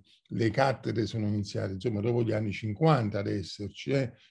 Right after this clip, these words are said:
La prima generazione di sociologi italiani accademici erano filosofi, agronomi, eh, economisti, non erano nati come sociologi. Mm? Eh, e quindi cosa faceva? Eh, come succede ancora oggi, giustamente per la medicina,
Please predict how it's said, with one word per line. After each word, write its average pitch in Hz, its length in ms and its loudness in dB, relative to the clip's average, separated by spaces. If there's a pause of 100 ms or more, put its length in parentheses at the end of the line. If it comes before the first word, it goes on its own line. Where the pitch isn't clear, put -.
La 107 220 0
prima 151 300 6
generazione 135 540 0
di 120 140 0
sociologi 120 600 0
italiani 123 540 2
accademici 139 640 2
erano 107 300 -2
filosofi, 120 800 0
agronomi, 120 840 0 (400)
eh, 101 360 -2
economisti, 110 880 0
non 110 180 0
erano 107 340 0
nati 104 360 -2
come 104 200 -4
sociologi. 92 600 -8 (200)
Mm? 147 60 0
Eh, 82 1120 -14 (520)
e 208 200 6
quindi 202 300 8
cosa 214 260 8
faceva? 135 600 4
Eh, 151 340 4
come 185 640 12
succede - 480 -2
ancora 147 320 6
oggi, 127 260 6
giustamente 135 500 0
per 110 140 -2
la 107 140 2
medicina, 117 760 -2